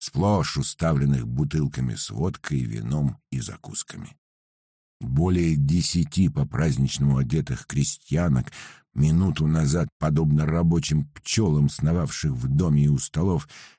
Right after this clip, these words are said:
теперь полукольцом стояли у крыльца — держа что-то. Роман смотрел на все это, и знакомое чувство гордости за этот простодушный, спорый на работу и на праздники народ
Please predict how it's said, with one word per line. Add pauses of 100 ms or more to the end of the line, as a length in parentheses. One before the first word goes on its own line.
теперь
полукольцом
стояли
у
крыльца — (380)
держа
что-то. (1040)
Роман
смотрел
на
все
это, (540)
и
знакомое
чувство
гордости
за
этот (160)
простодушный, (220)
спорый
на
работу
и
на
праздники
народ